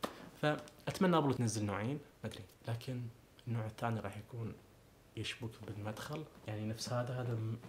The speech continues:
بالمدخل ت-، تشبك، يعني شابكه بمدخل الشاحن مش wireless. ابل تسوي ذي الحركه اتوقع علشان في المستقبل خلاص جالسه تجهز انه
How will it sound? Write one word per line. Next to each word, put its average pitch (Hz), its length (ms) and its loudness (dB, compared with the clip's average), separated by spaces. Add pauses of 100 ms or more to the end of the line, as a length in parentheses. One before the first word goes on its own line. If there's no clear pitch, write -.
بالمدخل 113 460 0
ت-، - 120 -10 (140)
تشبك، - 400 -10 (380)
يعني 101 140 -6
شابكه 120 420 0
بمدخل 113 420 2
الشاحن 101 420 -2 (340)
مش - 140 -4
wireless. 101 560 -4 (200)
ابل 117 180 0
تسوي 117 300 0
ذي 113 60 2
الحركه 120 360 -2
اتوقع - 380 -4
علشان 110 480 -2
في - 100 -10
المستقبل 117 480 -2
خلاص 113 480 -2 (120)
جالسه 113 240 -6
تجهز 107 400 -4
انه 107 220 -2